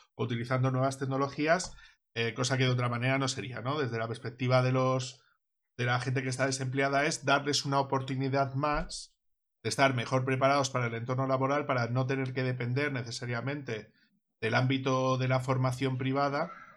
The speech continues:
para poder obtener un empleo. A nosotros nos ha pasado una cosa que, que me gustaría comentar,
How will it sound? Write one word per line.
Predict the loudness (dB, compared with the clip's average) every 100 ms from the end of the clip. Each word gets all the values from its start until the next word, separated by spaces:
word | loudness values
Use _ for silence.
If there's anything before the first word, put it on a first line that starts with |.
| -12 2
para | 2 4
poder | 0 0
obtener | 0 -2 -4 -4
un | -4
empleo. | -6 -2 0 0 -4 -10
A |
nosotros | -14 -12 -6 -2
nos | -2
ha | -2
pasado | -4 -2 -2
una | -2
cosa | -2 -4 -4
que, | -6 -8 _
que | -18
me | -12
gustaría | -10 -12 -14 -18 _ _
comentar, | -14 -6 -6 -6